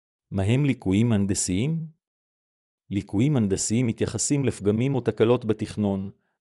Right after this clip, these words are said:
בבנייה או בחומרים של בניין הפוגעים בבטיחותו, בעמידותו או בפונקציונליות שלו.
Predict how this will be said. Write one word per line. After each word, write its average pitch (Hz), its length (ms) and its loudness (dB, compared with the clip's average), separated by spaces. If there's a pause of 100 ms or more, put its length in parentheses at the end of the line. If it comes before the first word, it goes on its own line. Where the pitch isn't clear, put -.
(120)
בבנייה 107 460 0
או 139 140 0
בחומרים 117 580 0
של 117 200 0
בניין 104 400 0
הפוגעים 123 480 -2
בבטיחותו, 98 800 -4 (400)
בעמידותו 110 800 2
או 131 100 0
בפונקציונליות 117 1000 0
שלו. 65 400 -6